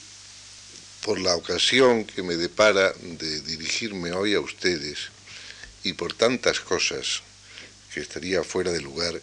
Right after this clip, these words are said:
enumerar aquí. Por cierto, si se me permite, junto con estas palabras de agradecimiento, una rectificación.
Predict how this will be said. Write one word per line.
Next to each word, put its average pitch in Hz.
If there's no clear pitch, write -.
enumerar 73
aquí. 57
Por 87
cierto, 127
si -
se 90
me 85
permite, 107
junto -
con 87
estas 101
palabras 95
de 85
agradecimiento, 80
una 98
rectificación. 87